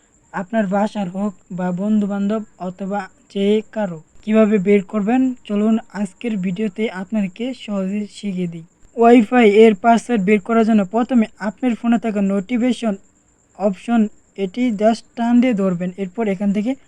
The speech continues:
ওয়াইফাই এর উপর চাপ দিয়ে ধরবেন। এরপর এখান থেকে আপনারা যে রাউটার ব্যবহার করবেন সেই রাউটারের নামটি দেখতে পারবেন। So এখান থেকে আমার রাউটারের নাম দেওয়া আছে সাকিব টু পয়েন্ট ফোর জি, ঠিক আছে? So এখান থেকে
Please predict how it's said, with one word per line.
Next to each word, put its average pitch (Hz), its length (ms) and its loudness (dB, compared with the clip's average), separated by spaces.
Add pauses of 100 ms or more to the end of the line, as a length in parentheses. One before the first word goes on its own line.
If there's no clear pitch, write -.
(220)
ওয়াইফাই 233 520 6 (320)
এর 220 160 8
উপর 247 180 0 (180)
চাপ 247 180 6 (120)
দিয়ে 269 140 6 (100)
ধরবেন। 185 300 0 (360)
এরপর 220 280 2 (120)
এখান 214 240 4
থেকে 190 180 0 (360)
আপনারা 214 480 4
যে 220 80 2 (140)
রাউটার 196 360 2
ব্যবহার 208 260 4 (100)
করবেন 208 240 4 (420)
সেই 226 240 0 (100)
রাউটারের 214 440 2
নামটি 220 300 2
দেখতে 208 260 -2
পারবেন। 170 220 -4 (400)
So - 80 -10 (120)
এখান 214 200 4
থেকে 226 140 2 (160)
আমার 220 260 4
রাউটারের 202 360 0
নাম 202 100 2 (100)
দেওয়া 233 180 2
আছে 202 140 -8 (160)
সাকিব 196 320 -8 (200)
টু 214 80 -4 (140)
পয়েন্ট 240 220 2 (360)
ফোর 208 140 0 (120)
জি, 175 100 -6 (100)
ঠিক 196 200 -6
আছে? 214 160 -4 (520)
So - 80 -12 (140)
এখান 226 240 4
থেকে 240 180 4